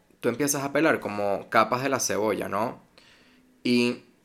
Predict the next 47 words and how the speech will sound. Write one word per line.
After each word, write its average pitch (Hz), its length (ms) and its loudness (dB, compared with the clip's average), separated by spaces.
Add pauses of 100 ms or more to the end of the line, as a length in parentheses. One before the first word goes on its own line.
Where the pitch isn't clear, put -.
estos 135 260 -8
condicionamientos 127 840 -2
este 107 240 -6
año 117 320 -2
los 113 240 -4
voy 127 160 2
a - 40 -6
poner, 113 300 0
tratar 131 320 -2
como 147 180 -4
dividir 110 380 4
de 123 60 4
varias 135 260 2
aristas, 104 480 -4
¿no? 113 320 -4 (540)
El 117 140 -2
primero 131 320 2
fue 131 340 6
la 165 180 4
comida, 123 560 -2 (1300)
nutrición. 113 920 2 (720)
Porque 110 280 0
como 113 120 -2
escuchaste 117 400 -4
en 170 140 2
el 156 100 2
maquinón, 117 760 0
tú 120 140 -6
tienes 117 260 -2
que 143 380 -4
alimentar 104 540 -4
tu 120 100 -4
máquina 127 640 0
como 98 240 -6
una 98 120 -4
máquina. 113 420 -2
O 107 40 -12
sea, 110 160 -4
es 98 60 -10
como 120 160 -8
si 139 100 -8
tuvieras 107 320 0
un 127 80 -6
Lamborghini 98 480 -4
o 110 40 -2
un 110 100 -4
Ferrari. 127 540 4